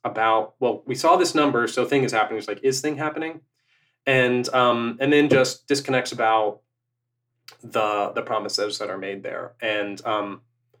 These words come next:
one last thing I wanna get in, I know it wasn't asked, is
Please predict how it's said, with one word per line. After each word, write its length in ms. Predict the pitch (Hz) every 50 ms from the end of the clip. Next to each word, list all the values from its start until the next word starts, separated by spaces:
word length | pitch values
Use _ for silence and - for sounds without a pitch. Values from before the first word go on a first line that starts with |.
| _ _ _ _ _ _ -
one 460 | 127 143 175 196 214 214 202 139 -
last 300 | 139 147 147 170 180 -
thing 120 | 175 170
I 40 | 156
wanna 240 | 139 131 135 139 143
get 120 | 139 131
in, 240 | 123 131 147 151 123
I 60 | 120
know 240 | 120 117 117 120 120
it 80 | - 110
wasn't 260 | 117 113 - 143 -
asked, 400 | 117 117 127 139 - - - - _ -
is 400 | 123 117 113 110 104 104 - -